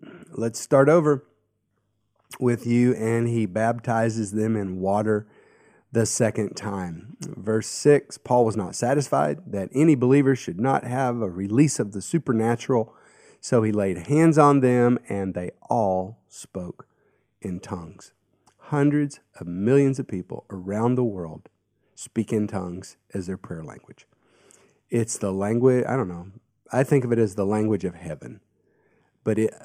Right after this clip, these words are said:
one thing I know it is, is it's the release of a supernatural flow in your life. It's already inside of you.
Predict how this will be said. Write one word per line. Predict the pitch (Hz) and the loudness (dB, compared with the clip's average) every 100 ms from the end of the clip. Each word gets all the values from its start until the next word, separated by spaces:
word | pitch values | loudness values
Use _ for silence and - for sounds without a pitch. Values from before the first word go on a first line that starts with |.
| - | -6
one | 120 131 | 0 2
thing | 123 | 2
I | 104 | 0
know | 98 127 123 | 4 6 6
it | 95 | 4
is, | 90 92 - - | -4 -8 -12 -4
is | 107 110 113 - | -2 -2 -6 -2
it's | 117 - | -2 0
the | 113 | -2
release | 104 104 107 131 131 | 0 0 4 4 4
of | - - 98 | -2 -6 -6
a | 92 | -8
supernatural | - - 175 - 123 113 107 - 95 90 98 _ | -10 -2 -2 0 0 0 -2 -8 -10 -10 -16 _
flow | - 110 101 92 87 - _ _ | -10 -6 -4 -6 -10 -16 _ _
in | 135 | 4
your | 131 101 | 4 2
life. | 85 - _ _ | -4 -14 _ _
It's | 110 | -6
already | 107 95 90 | -4 -4 -6
inside | 85 85 - 123 143 | -6 -8 0 4 4
of | 135 | 4
you. | 143 135 | 4 4